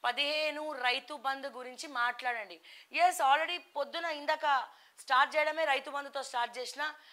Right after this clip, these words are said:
రైతు బంధు already బంద్ పెట్టిరని ఇందాక రోజు మాట్లాడుతా ఉన్నా. రైతు బంధు ఇక కళ్ళనే నాకు తెలిసి, మళ్ళీ అసెంబ్లీ అయిన తర్వాత అసెంబ్లీలో మరి వీళ్ళు ఏం మాట్లాడతారో, ఆ అసెంబ్లీ స్టార్ట్ అయితే కూడా వీళ్ళు, వీళ్ళు కొట్టుకోనికే సరిపోతుంది,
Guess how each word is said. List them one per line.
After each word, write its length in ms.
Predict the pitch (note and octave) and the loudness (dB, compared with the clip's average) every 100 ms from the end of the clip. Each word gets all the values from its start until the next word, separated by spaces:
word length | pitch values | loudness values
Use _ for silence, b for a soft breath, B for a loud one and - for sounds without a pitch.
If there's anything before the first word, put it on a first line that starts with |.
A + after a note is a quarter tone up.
| B | B
రైతు 280 | G#3+ B3 C#4 | 2 2 2
బంధు 280 | C4+ C#4+ D4 | -2 -2 2
already 260 | B3+ C4 C#4 | 4 4 2
బంద్ 300 | A#3+ B3 C#4 | 0 0 0
పెట్టిరని 440 | C#4 C#4 C4 D4 | 0 -2 -4 -6
ఇందాక 400 | D4 C4 C#4+ C#4 | -8 -2 0 0
రోజు 360 | A#3 A#3 D4 D4+ | -2 2 0 0
మాట్లాడుతా 560 | C#4 B3+ B3 A#3 A3 | -2 0 -2 -2 -2
ఉన్నా. 280 | G3+ G#3+ A3 - B B B B | -2 0 -2 -4 B B B B
రైతు 340 | A3 B3+ D4 | 4 4 2
బంధు 320 | E4+ C#4 D4 E4+ | -2 0 0 -2
ఇక 120 | D4+ | -6
కళ్ళనే 480 | - A#3 B3 D4 A#3+ | -4 -2 -2 -2 -2
నాకు 160 | G#3 | -4
తెలిసి, 300 | G3+ G#3+ G#3+ | -6 -10 -10
మళ్ళీ 260 | G3+ G#3+ B3 | -6 0 2
అసెంబ్లీ 400 | A#3 B3+ C4 C4+ | 2 -2 -6 -4
అయిన 160 | B3 | -4
తర్వాత 420 | B3+ B3 A#3+ B3 A#3 B B B | -2 -2 2 0 0 B B B
అసెంబ్లీలో 440 | A3 C4 C4 C4 | 2 2 -2 0
మరి 200 | B3 B3 | 0 0
వీళ్ళు 180 | B3 A#3 | -2 -2
ఏం 140 | A#3+ | -2
మాట్లాడతారో, 720 | C4 B3 A#3+ B3 B3+ B3+ C4 - B - | 0 0 0 -2 -2 -2 -2 -4 B 6
ఆ 240 | D4+ - | 6 6
అసెంబ్లీ 360 | G#3 - C4+ D4+ | -2 -2 -4 -4
స్టార్ట్ 300 | D4+ C4 C4 | 4 4 4
అయితే 160 | D4 | 0
కూడా 180 | D4 D#4 | -2 0
వీళ్ళు, 180 | D#4 D4 | 0 -2
వీళ్ళు 140 | D4+ | -6
కొట్టుకోనికే 600 | D4 B3+ - B3 D4 D4+ | -6 -6 -6 -2 -2 -2
సరిపోతుంది, 540 | D4+ C#4+ C4 B3+ A3 | -2 -4 -4 -8 -8